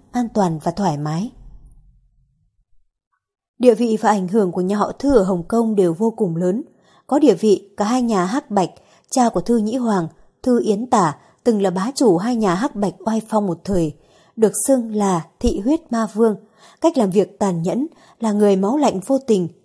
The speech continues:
vậy mà cố tình ông đã gặp được một khắc tinh trong sinh mệnh của mình, cô gái Hoắc Nhĩ Phi hoạt bát dã man, vì vậy đã tạo nên một câu chuyện tình yêu truyền kỳ. Trước khi kết hôn, Hoắc Nhĩ Phi đã có một đứa con là Thư Nhĩ Hách.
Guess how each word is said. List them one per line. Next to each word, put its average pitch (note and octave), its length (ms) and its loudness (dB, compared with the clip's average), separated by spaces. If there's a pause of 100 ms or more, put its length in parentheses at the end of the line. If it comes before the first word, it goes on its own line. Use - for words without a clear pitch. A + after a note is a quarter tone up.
(240)
vậy G#3+ 140 4
mà F#3 320 0
cố A3+ 240 2
tình F#3+ 260 6 (140)
ông A3+ 120 -4
đã C4+ 140 2
gặp F#3+ 180 -2
được F#3 220 -2
một F#3 260 0
khắc C4+ 280 -6
tinh G#3 220 2
trong G#3 140 -4 (100)
sinh G3+ 180 -2
mệnh F#3+ 160 -2
của F3+ 140 -4
mình, E3 280 -2 (500)
cô A3 120 2
gái F3+ 420 -2
Hoắc C4 320 -4
Nhĩ G#3 200 -4 (100)
Phi A3 160 0
hoạt F#3 300 -6
bát A3+ 160 -4 (120)
dã D#3+ 120 -2
man, A#3 260 -2 (480)
vì A3+ 100 0
vậy G3+ 320 0 (180)
đã G#3+ 320 0
tạo - 180 2
nên A#3 260 0
một F#3 140 -2
câu B3+ 140 2
chuyện G#3+ 280 0
tình F3+ 180 0
yêu A#3 320 0
truyền G3 300 0
kỳ. E3+ 260 0 (1200)
Trước C#4+ 140 0
khi B3+ 140 2
kết C4+ 220 0
hôn, A3+ 240 0 (260)
Hoắc C4+ 280 0
Nhĩ A#3 200 0
Phi A3+ 180 2
đã B3+ 140 0
có G#3+ 180 0
một B3 160 -2
đứa G3+ 120 0
con A3 320 -2
là G3 200 0
Thư A3+ 200 -2
Nhĩ G#3 260 -2
Hách. D#4+ 180 6